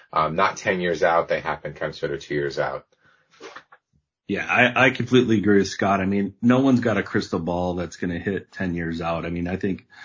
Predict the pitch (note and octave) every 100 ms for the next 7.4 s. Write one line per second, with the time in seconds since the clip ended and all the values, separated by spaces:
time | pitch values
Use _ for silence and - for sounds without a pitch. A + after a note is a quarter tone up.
0 | - - - _ A#2+ G#2+ A#2 B2 A#2+ -
1 | B2 G2+ - A2 G2+ F2 F2+ C#3+ - -
2 | F2 - A2 A2+ G#2+ G#2+ - F#2 - G#2
3 | G#2+ G2+ F2+ F2+ F#2 B2 B2+ F2+ G2 G#2+
4 | - G2 F#2+ F2+ - - G#2+ F#2+ B2 A#2
5 | A2 - G#2+ B2+ B2+ B2+ A2 A2+ G2 F2+
6 | F#2 - G2 G#2 G2+ G2+ F#2 E2+ - F#2
7 | A2+ F#2+ F2+ E2+